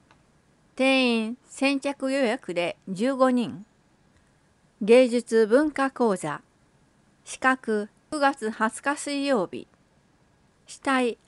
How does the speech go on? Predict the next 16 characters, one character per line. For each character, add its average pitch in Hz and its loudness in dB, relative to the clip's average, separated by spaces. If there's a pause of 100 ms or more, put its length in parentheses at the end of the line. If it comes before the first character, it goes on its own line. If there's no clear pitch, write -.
(140)
二 269 6
十 226 6
一 269 0
日 240 2
木 226 -2
曜 247 0
日。 160 -12 (500)
聴 320 0
覚 - -2 (220)
二 262 2
十 226 2
二 269 0
日 247 -2
金 233 2
曜 208 0
日。 160 -10